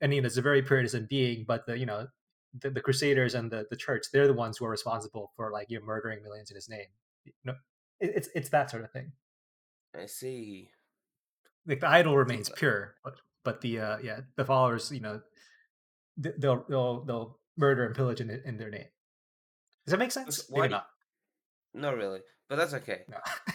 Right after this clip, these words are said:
Speaker 2: <laughs> Um,
Speaker 1: All right.
Speaker 2: Wax, what, what do you think the
Speaker 1: What,
Speaker 2: league
Speaker 1: what I'm,
Speaker 2: partners
Speaker 1: what I'm
Speaker 2: say
Speaker 1: saying,
Speaker 2: yes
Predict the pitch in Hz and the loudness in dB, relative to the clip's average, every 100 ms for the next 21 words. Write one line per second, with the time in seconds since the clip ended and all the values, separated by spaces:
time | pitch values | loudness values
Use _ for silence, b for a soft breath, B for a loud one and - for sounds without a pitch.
0 | - 131 - 185 156 131 127 - 156 127 | -4 -2 -2 0 -2 -2 -4 -4 2 2
1 | 131 - - 156 151 139 160 143 175 254 | 2 -6 -4 -4 0 0 0 2 0 0
2 | 247 202 - 160 139 131 - _ _ _ | -8 -12 -8 -4 -4 -4 -10 _ _ _
3 | 131 160 - 165 175 175 160 180 175 208 | 0 2 4 10 12 12 8 8 12 10
4 | 208 - | 10 4